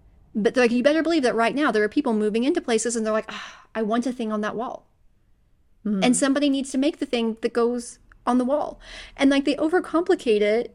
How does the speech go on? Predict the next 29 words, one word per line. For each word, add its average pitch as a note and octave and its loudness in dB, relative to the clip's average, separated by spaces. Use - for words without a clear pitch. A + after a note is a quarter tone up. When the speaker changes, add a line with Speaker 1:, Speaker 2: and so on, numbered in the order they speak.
Speaker 1:
like, A3+ 2
it A3+ 0
doesn't A#3 -2
matter. A#3+ -2
But A#3+ -4
I D#4 -2
tell A#4 -8
you A#4+ -4
what, A4+ -2
like, C4+ -4
when C#4+ 4
you F4 2
walk - -8
into B3+ -4
a B3 -4
room F#3+ -4
and, A3 -4
like, G3+ -4
you G#3 -4
have, A#3+ -6
like, B3 -8
a G3 -4
painting G3 -6
on G#3+ -6
the A3 -6
wall G#3+ -6
that G#3+ -2
you F#3 -6
love, A3 -8